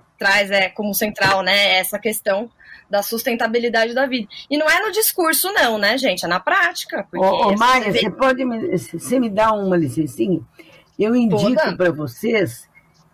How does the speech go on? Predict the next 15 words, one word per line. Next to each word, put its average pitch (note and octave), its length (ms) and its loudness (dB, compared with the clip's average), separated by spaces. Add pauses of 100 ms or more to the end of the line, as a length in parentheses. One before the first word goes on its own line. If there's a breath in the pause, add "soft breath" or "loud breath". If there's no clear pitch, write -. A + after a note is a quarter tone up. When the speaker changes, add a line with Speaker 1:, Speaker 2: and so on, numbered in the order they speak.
(240)
Speaker 2:
entrarem G#3 840 0 (680)
na, F3 800 4
no F3 180 2
site, G3 560 0
na E3+ 120 2
biblioteca F3 1040 0
da F3 160 0
sof. D3 360 -2 (2250)
Porque F3 320 -2
lá G3+ 220 4
tem A3+ 280 -6
os F3+ 120 -2
melhores A3+ 1000 0
textos G3 640 -2
sobre E3 560 0